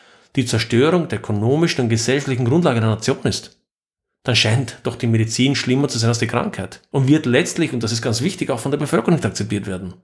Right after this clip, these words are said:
Man kann nur hoffen, dass die Gesellschaft in der Lage ist, rechtzeitig den Notstopp zu ziehen,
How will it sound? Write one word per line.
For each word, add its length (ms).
Man 100
kann 160
nur 120
hoffen, 280
dass 140
die 80
Gesellschaft 420
in 60
der 100
Lage 360
ist, 180
rechtzeitig 400
den 80
Notstopp 500
zu 80
ziehen, 600